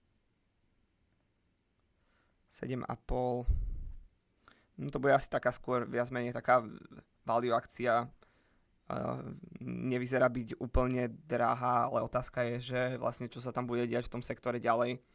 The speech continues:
A keď možno špekulujete nejako, a že ten sektor nepoklesne až tak výrazne,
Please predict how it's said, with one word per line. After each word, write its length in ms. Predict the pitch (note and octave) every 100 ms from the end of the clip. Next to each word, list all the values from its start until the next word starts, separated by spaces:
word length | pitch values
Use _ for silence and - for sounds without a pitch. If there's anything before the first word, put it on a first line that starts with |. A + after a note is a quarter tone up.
| _ - - - - - - _ _ _ _ _
A 240 | B2+ B2 A#2+ -
keď 320 | - C3 -
možno 240 | B2 C3
špekulujete 560 | - B2+ - C3 B2 -
nejako, 560 | B2+ B2+ - B2 B2 B2+ - _ _ _
a 320 | C3 B2+ B2 B2
že 480 | A#2+ B2+ B2 B2 B2+ B2 - _ _ _ _ _
ten 160 | - A#2+
sektor 320 | - - B2
nepoklesne 640 | B2+ B2 B2 - B2+ -
až 160 | B2+ A#2
tak 160 | B2 A#2
výrazne, 640 | B2 A#2+ B2+ B2 B2 B2+